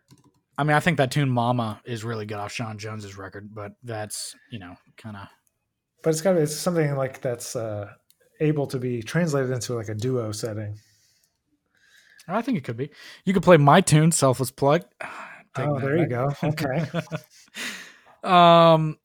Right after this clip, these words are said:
Speaker 1: I don't know. I think it's, uh,
Speaker 2: I was thinking of You're My Everything. You know that one?
Speaker 1: Yo, that's a killing tune, but you gotta play it in B.
Speaker 2: In B? Okay.
Speaker 1: Yeah.
Speaker 2: Sure. Why?
Speaker 1: <laughs>
Speaker 2: Who plays it in B?
Speaker 1: Okay, so I was playing on a guy's recital. Um,
Speaker 2: Oh, right.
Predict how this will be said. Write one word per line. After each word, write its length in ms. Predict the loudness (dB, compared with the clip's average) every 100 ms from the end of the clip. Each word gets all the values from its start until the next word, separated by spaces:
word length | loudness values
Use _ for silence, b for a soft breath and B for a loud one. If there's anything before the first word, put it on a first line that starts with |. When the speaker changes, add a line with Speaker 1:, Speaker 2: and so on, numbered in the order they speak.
| 2
Speaker 1:
I 80 | 4
don't 100 | 6
know. 160 | 6 6
I 120 | 4
think 240 | 2 0
it's, 240 | 0 -2 -2
uh, 60 |
Speaker 2:
I 1200 | 0 2 2 2 2 0 -4 -10 _ _ _ -4 -2
was 100 | 0
thinking 240 | 0 2
of 120 | 2 0
You're 200 | 0 2
My 160 | 0
Everything. 600 | 0 -2 -2 -6 -10 -12 -12
You 80 | -8
know 100 | -6
that 160 | -6 -6
one? 140 | -2
Speaker 1:
Yo, 160 | 0 0
that's 160 | -2
a 60 | -6
killing 320 | -6 -4 -4
tune, 180 | -8 -8
but 140 | -4 0
you 80 |
gotta 140 | 2 4
play 160 | 4
it 80 | 4
in 80 | 0
B. 400 | -4 -6 -8 -16 _ _ _ _ _ _ _ _ -10
Speaker 2:
In 160 | -8
B? 400 | -8 -6 -4 -6 -6
Okay. 240 | -10 -6 -6
Speaker 1:
Yeah. 160 | -6 -10 _
Speaker 2:
Sure. 320 | -14 -10 -10 -12 _
Why? 400 | -6 -4 -4 -8 -14
Speaker 1:
<laughs> 120 | _ -6
Speaker 2:
Who 380 | -6 -6 -6 -2
plays 200 | -2 -2
it 80 |
in 140 | -6 -6
B? 240 | -6 -6 -10 B B -12
Speaker 1:
Okay, 400 | -10 -6 -6 -6
so 520 | -2 2 4 2 -2 2
I 80 | 2
was 160 | 2
playing 240 | 0 0 2
on 80 |
a 40 | 0
guy's 260 | 0 -2
recital. 540 | -4 -6 -6 -6 -8 -14 -12
Um, 480 | -8 -8 -8 -10 -6
Speaker 2:
Oh, 80 | -2
right. 280 | 0 0